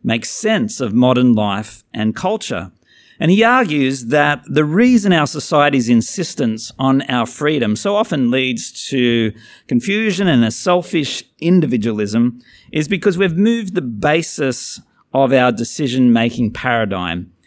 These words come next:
It used to be that people made decisions over whether something was right or wrong, or at least over what was honourable or shameful, as Asian cultures often stress.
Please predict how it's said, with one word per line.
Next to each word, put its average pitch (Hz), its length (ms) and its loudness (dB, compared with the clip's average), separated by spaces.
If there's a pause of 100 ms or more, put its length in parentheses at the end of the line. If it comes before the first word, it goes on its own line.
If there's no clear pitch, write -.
(340)
It 131 160 -6
used 214 400 -4
to 131 60 -4
be 110 300 -2
that 127 160 -8
people 156 240 -6
made 131 280 -2
decisions 120 640 -2
over 127 280 0
whether 127 260 0
something 120 340 -2
was 117 180 -2
right 123 400 -2 (100)
or 113 260 -2
wrong, 107 600 -2 (520)
or 143 380 2
at 120 120 -4
least 143 360 -2
over 127 300 0
what 113 340 -2 (280)
was 113 300 -4
honourable 143 720 2
or 117 420 0
shameful, 170 640 -4
as 101 300 -6
Asian 135 400 -2
cultures 98 500 -8
often 104 400 -6
stress. 143 640 -8